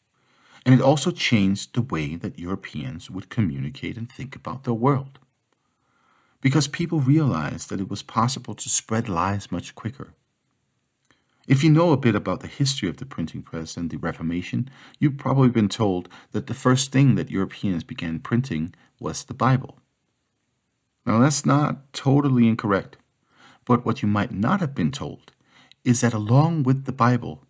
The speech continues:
the first thing that we began printing was pamphlets full of what we today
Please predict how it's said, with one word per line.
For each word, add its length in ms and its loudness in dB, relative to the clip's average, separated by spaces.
the 80 2
first 400 0
thing 280 4
that 200 -6
we 140 -6
began 400 -4
printing 560 -2
was 160 -10
pamphlets 640 -4
full 280 4
of 160 -4
what 200 -2
we 160 -4
today 520 -6